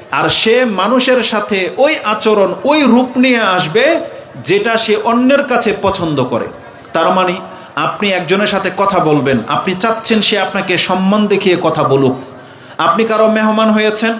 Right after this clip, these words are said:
আপনি চাচ্ছেন যে সে আমাকে রেসপেক্ট করুক, সম্মান করুক। আপনি কারো বাড়ির পাশে বাড়ি করেছেন, আপনি চান সে আপনাকে হেল্প করুক না আপনার ক্ষতি করুক,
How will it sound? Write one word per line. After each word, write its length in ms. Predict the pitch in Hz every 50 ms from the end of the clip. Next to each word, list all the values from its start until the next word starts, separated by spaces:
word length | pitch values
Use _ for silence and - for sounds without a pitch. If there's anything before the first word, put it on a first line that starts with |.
| - - - - - -
আপনি 240 | 160 190 240 240 233
চাচ্ছেন 520 | 233 233 247 233 233 214 - 240 226 226
যে 100 | 214 214
সে 200 | 208 - - 226
আমাকে 360 | 220 220 214 202 - 208 202
রেসপেক্ট 440 | 180 185 185 - - 196 180 185 -
করুক, 240 | - 185 165 147 -
সম্মান 440 | - - 190 185 185 185 185 180 175
করুক। 300 | 180 175 160 143 127 - - - - - - - - - - - -
আপনি 300 | 170 185 - - 226 220
কারো 380 | 220 214 208 214 214 208 - - - - - - 156 143 123
বাড়ির 280 | 160 190 220 254 247
পাশে 280 | 233 247 214 - 220 196
বাড়ি 260 | - 185 196 220 226
করেছেন, 460 | 220 220 220 220 220 214 220 220 220 226 - - - - -
আপনি 320 | - 196 - 196 208 233 226
চান 320 | 226 - 208 190 170 160
সে 220 | 147 - - 220 226
আপনাকে 480 | 220 226 233 220 214 - 202 190 180
হেল্প 260 | 165 156 196 233 247 - -
করুক 260 | - 254 269 302 302 - - - - - - -
না 120 | 160 220
আপনার 340 | 277 285 277 - 233 254 -
ক্ষতি 240 | - - 226 226 -
করুক, 280 | - 185 165 143 123